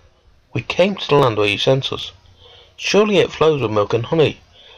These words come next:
and this is its fruit. However, the people who dwell in the land are strong,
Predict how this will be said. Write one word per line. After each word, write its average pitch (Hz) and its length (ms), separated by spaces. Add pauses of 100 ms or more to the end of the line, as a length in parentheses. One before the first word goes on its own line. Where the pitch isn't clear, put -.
(120)
and 147 160
this 185 160
is 123 140
its 110 160
fruit. - 480 (840)
However, 185 280
the 135 100
people 180 260
who 117 140
dwell 185 200
in 185 120
the 110 80
land 95 240
are 120 100
strong, 165 440